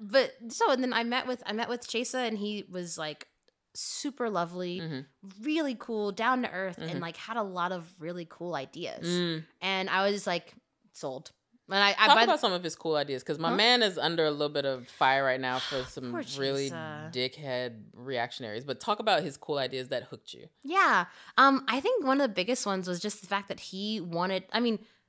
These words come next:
Speaker 1: this seems like it should be a standard,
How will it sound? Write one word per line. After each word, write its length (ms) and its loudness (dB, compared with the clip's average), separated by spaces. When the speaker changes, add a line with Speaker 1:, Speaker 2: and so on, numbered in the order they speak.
Speaker 1:
this 200 0
seems 400 2
like 160 2
it 80 0
should 220 0
be 160 0
a 60 0
standard, 840 -4